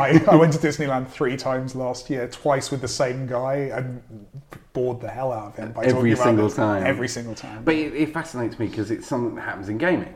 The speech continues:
Speaker 1: Mm-hmm.
Speaker 2: You know, like, obviously in a, an older game with less technical power, you, you go from a biome and the next square you're in a completely different
Speaker 1: Sure.
Speaker 2: biome. But this, that, that gradation of, um,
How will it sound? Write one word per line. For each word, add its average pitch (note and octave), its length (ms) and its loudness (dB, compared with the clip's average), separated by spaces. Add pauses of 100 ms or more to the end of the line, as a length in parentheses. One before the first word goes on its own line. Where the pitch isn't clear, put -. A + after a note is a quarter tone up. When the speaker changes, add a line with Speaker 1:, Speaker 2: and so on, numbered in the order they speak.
(140)
Speaker 1:
Mm-hmm. C#3+ 160 0
Speaker 2:
You A2 60 4
know, F#2 280 -2 (140)
like, G#2 440 -4 (180)
obviously G#2 460 -4
in F#2 100 -8
a, F2 240 -10 (180)
an - 260 -14 (120)
older G#2+ 260 -2
game G2+ 360 -2
with F#2 240 -8
less F#2+ 260 -8
technical F#2 720 -8 (640)
power, F#2+ 640 -2 (200)
you, G2+ 480 -2 (100)
you F#2 220 -6
go F#2 280 -2
from F#2+ 180 -6
a F#2 80 -2
biome E2+ 580 -4
and F2 180 -6
the F2+ 60 -8
next F#2 360 -8
square F2+ 580 -6
you're G2 160 -4
in F2+ 80 -6
a F2 40 -6
completely F2 440 -6
different - 240 -2
Speaker 1:
Sure. C3+ 80 0
Speaker 2:
biome. E2+ 240 -6 (340)
But A2 140 -4
this, A2+ 180 -4
that, G#2+ 400 -4
that G2 200 -8
gradation F#2+ 1000 -6
of, D#2+ 420 -12
um, D2 460 -12